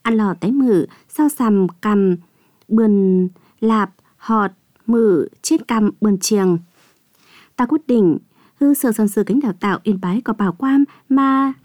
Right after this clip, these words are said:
bòng gian đại giảng bườn chiềng hạ bước đơn vị sòn sự nàng tỉnh,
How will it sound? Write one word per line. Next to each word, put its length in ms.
bòng 160
gian 400
đại 160
giảng 240
bườn 160
chiềng 300
hạ 260
bước 120
đơn 120
vị 160
sòn 220
sự 240
nàng 160
tỉnh, 240